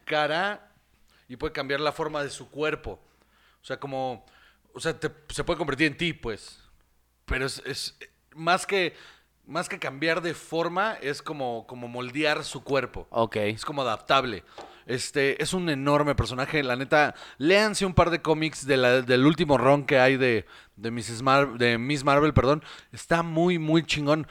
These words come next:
Speaker 1: porque sí es una historia, es, tiene este feeling que tenía Spider-Man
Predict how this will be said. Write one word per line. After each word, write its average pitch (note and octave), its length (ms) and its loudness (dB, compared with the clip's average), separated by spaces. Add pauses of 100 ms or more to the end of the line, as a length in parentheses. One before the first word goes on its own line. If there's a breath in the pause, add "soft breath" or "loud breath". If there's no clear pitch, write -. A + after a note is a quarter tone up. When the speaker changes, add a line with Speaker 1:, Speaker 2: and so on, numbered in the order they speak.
(220 loud breath)
Speaker 1:
porque - 220 -4
sí F3 100 0
es F3+ 80 0
una G#3+ 120 -2
historia, F#3+ 440 6
es, - 300 0 (200)
tiene C4+ 280 -2
este B3 260 -6
feeling B3 720 -6
que E3+ 120 -4
tenía D#3 300 -4
Spider-Man D3 800 0